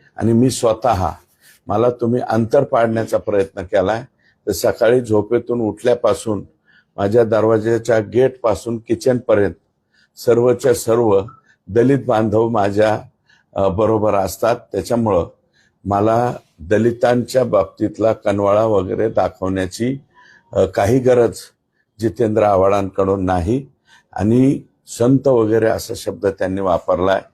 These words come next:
तर जितेंद्र आव्हाड साहेब, ज्या चिमुकलीवरती बदल-, ब-, बदलापूरमध्ये बलात्कार झाला, जी अतिशय दुर्दैवी घटना घडली, त्याचा आकाश शिंदे का काय तो आर-,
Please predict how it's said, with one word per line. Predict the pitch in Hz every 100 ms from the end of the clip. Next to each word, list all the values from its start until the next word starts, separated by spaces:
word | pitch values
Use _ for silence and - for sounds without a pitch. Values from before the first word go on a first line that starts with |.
| _ _ _ _ -
तर | 107 120 127 - -
जितेंद्र | 104 120 117 113
आव्हाड | 104 98 110
साहेब, | 107 110 98 90 87 _ _ _ _ _ _ -
ज्या | 110 127
चिमुकलीवरती | 123 117 117 113 117 113 104 98 117
बदल-, | 113 98 95
ब-, | 90 98 90 85
बदलापूरमध्ये | 80 92 110 113 113 110 104 101 113
बलात्कार | 98 101 104 - 117 110 95
झाला, | - 98 92 - _ _ _ _ _ -
जी | 117
अतिशय | 98 - 123 - 120
दुर्दैवी | 107 110 113 131 139
घटना | 107 - 110
घडली, | 98 95 90 90 87 _ _ _ _ _ _ -
त्याचा | 107 - 120
आकाश | 131 - 101 - 117 110
शिंदे | - 107 107 110
का | 117
काय | 104 101 101
तो | 104 107 107
आर-, | 80 98